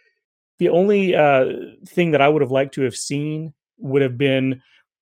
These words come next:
a difference in, like, the color saturation between the scenes where she's on the job and the scenes in her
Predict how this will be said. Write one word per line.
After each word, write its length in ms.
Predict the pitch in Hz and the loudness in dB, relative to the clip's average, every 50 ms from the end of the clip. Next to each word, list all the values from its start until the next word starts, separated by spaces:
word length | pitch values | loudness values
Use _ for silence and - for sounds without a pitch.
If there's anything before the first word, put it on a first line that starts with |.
| _ _ _ _ | _ _ _ _
a 80 | - 151 | -2 -2
difference 420 | 131 123 156 156 - 170 147 - | 0 0 -2 0 0 -4 -4 -2
in, 100 | 160 151 | -2 -2
like, 160 | 143 135 - | -2 -2 -4
the 60 | - | -8
color 360 | 131 - - - 143 147 156 - | -12 -6 -2 0 0 0 0 0
saturation 840 | - 180 165 165 165 - 170 165 170 170 170 - - 165 160 147 127 | 0 0 0 0 -2 -4 -4 -2 -2 -2 -4 -4 -4 -6 -6 -6 -6
between 840 | 127 147 131 - - - 151 151 147 143 143 143 139 139 143 139 - _ _ _ _ _ _ | -6 -6 -6 -6 -8 -6 -4 -2 -2 0 0 0 -2 -2 -4 -6 -10 _ _ _ _ _ _
the 80 | 143 135 | -10 -8
scenes 340 | - - 151 147 147 139 | -4 -2 -2 0 -2 -2
where 120 | 135 135 127 | -2 -4 -4
she's 240 | - - 156 135 127 - - | -4 -4 -6 -6 -6 -4 0
on 200 | 135 143 139 135 | 0 0 0 0
the 100 | 127 117 | -4 -4
job 480 | 107 120 131 131 135 139 143 143 139 | 0 2 2 4 4 4 2 2 0
and 120 | 135 123 120 | 0 -2 -4
the 40 | |
scenes 340 | 117 - - 147 139 135 120 | -4 -6 -4 -4 -4 -2 -4
in 80 | 131 120 | -4 -4
her 260 | 123 127 117 117 | -4 -6 -8 -8